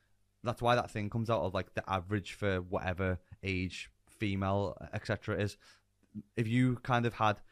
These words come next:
a list of a hundred girls and they all differed in weight, the amount of change in those calories wouldn't be as significant as what people believe. But the best place to start is a calorie calculator, and this is what I think one of the guys, the guy was saying about it, is that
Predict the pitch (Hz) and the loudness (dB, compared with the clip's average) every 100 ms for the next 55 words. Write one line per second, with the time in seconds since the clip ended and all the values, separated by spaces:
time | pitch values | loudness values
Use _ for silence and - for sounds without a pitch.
0 | - - 104 107 104 - 113 104 107 101 | -14 -2 0 2 0 -2 -2 -2 -2 0
1 | 101 95 92 95 101 101 92 92 - 101 | -2 0 2 2 0 -2 -2 -4 -4 -4
2 | 95 98 87 - _ _ _ _ _ - | 0 0 -2 -4 _ _ _ _ _ -4
3 | 113 107 107 - 110 110 107 113 - - | 0 2 0 0 0 0 0 -2 -4 -2
4 | 98 101 101 101 - - - _ _ _ | 0 0 0 -2 -4 -10 -16 _ _ _
5 | - 110 104 101 - 101 101 107 90 90 | -4 0 2 2 0 0 2 2 0 -4
6 | 104 104 98 101 98 107 98 92 104 104 | -2 0 0 0 0 -4 -4 -4 -4 -4
7 | 98 95 90 - 95 87 85 82 87 - | -4 -4 -4 -4 -4 -4 -4 -2 -4 -6
8 | - - _ 156 123 - - - 120 120 | -14 -20 _ 6 6 4 -8 -2 2 2
9 | - 120 110 - 95 104 101 98 87 - | 2 2 0 -2 -2 -2 -2 -2 -2 -2
10 | 90 - 85 98 98 98 104 104 - - | -4 -2 -4 -2 -2 -4 -4 -4 -4 -4
11 | 101 92 92 92 87 87 - - _ _ | -6 -4 -2 0 0 0 -6 -18 _ _
12 | _ 95 92 87 90 95 90 101 101 95 | _ -2 2 2 0 -2 0 0 0 0
13 | 85 82 78 82 | 0 -2 -2 -4